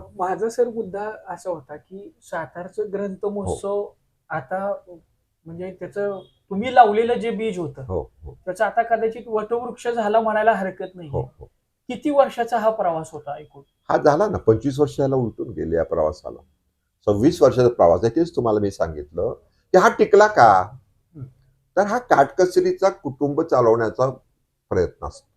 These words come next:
Speaker 2: म्हणजे आम्ही जर, अं,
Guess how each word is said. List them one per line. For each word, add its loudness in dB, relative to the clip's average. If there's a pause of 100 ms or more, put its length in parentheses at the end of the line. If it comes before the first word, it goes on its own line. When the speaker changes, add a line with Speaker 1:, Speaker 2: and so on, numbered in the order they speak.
(540)
Speaker 2:
म्हणजे 4
आम्ही 6
जर, 10 (320)
अं, 6